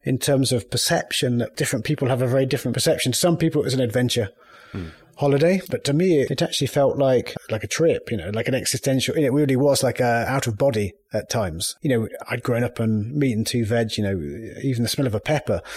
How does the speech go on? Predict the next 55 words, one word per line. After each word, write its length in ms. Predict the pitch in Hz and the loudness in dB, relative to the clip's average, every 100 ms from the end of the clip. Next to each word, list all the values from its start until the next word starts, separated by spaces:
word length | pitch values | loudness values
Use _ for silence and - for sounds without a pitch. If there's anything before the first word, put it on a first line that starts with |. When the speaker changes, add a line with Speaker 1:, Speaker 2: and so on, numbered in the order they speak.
| - - - | -8 -6 -2
Speaker 1:
it 140 | 110 | -2
was 160 | 101 120 | 0 0
a, 60 | 110 - | -2 -2
it 20 | |
was 140 | 165 120 | -2 0
a, 180 | 117 110 | 0 0
as 120 | 113 | 0
an 80 | 135 | 0
alien 360 | 135 131 117 110 | 2 2 2 0
smell, 400 | - 117 87 - | 0 -2 -2 -4
sort 200 | - 160 | -2 0
of 80 | |
like, 240 | 143 135 - | 0 0 2
uh, 180 | 123 110 | 0 2
so 260 | 156 143 139 - | 2 2 0 -6
<laughs> 180 | - - | -10 -4
to 380 | 143 131 117 | 0 0 0
find 280 | - 156 151 | -2 0 2
yourself 380 | 135 120 127 120 | 2 2 0 0
in 100 | 123 | 0
a, 340 | 120 110 95 - | 0 0 -2 -6
a 80 | - | -8
place 340 | - 127 120 - | -2 0 0 0
like, 320 | 117 101 - | 0 -2 -2
you 80 | 92 | -4
know, 60 | |
Turkey 360 | 85 143 135 117 | -2 0 0 -2
at 60 | 107 | -4
the 60 | |
time. 420 | - 156 147 95 - | -4 -2 0 -2 -2
And 80 | 147 | 0
in-, 200 | 165 - 185 | 0 0 -2
interesting, 360 | 175 202 165 | 0 2 2
I 40 | 143 | 2
was 100 | 160 | 2
thinking 160 | 180 | 0
about 140 | 151 147 | 2 2
it 120 | - | 2
recently. 600 | 151 160 139 85 104 101 - _ - | 0 0 0 -2 -2 -4 -8 _ -10
I'm 80 | - | -2
not 180 | 160 - | -2 -2
too 180 | - 208 | -2 -2
sure 360 | - 175 156 | 0 2 2
you 80 | 143 | 2
can 220 | 143 147 | 0 -2
fully 360 | 127 - 165 151 | -2 -4 0 2
equate 440 | 123 - 139 139 | 0 0 0 0
it 120 | - - | -4 -4
to 100 | 127 | -4
sort 180 | - 127 | -2 0
of 40 | |
like 180 | 113 117 | 0 0
a, 160 | 123 110 - - - - | 0 -2 -8 -20 -10 -2
an 100 | 120 | 0
othering 540 | 147 117 113 101 101 | 0 0 0 0 -4